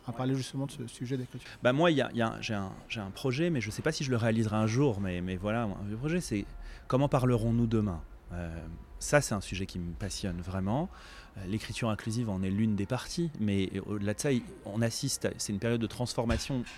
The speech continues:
Speaker 2: énonciative, euh, invraisemblable.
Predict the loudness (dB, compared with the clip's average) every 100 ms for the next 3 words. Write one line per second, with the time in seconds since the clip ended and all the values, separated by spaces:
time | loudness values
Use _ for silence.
0 | -8 -8 -14 -18 -20 -2 2 4 2 2
1 | 0 2 2 2 0 -4 -6 -4 -2 -2
2 | -4 -8 -6 2 2 2 -2 -2 -2 -2
3 | -2